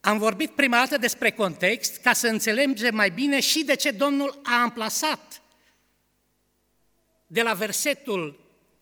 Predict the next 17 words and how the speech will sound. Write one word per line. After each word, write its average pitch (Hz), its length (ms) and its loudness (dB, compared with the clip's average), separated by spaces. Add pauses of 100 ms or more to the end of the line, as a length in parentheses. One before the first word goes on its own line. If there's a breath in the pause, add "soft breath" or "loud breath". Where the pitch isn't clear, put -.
(360)
șapte - 500 2
la 208 120 0
doi, 254 380 -6
la 208 160 0
unsprezece, 262 1000 -2 (400)
acest 226 340 -4
pasaj 247 440 -2
aici. - 500 -6 (2500)
Textul 330 440 2
acesta 302 440 0
care 262 240 4
l-am 240 160 0
citit 247 320 -8
este 311 280 0
ca 339 280 4
o 330 40 2
paranteză 277 1040 2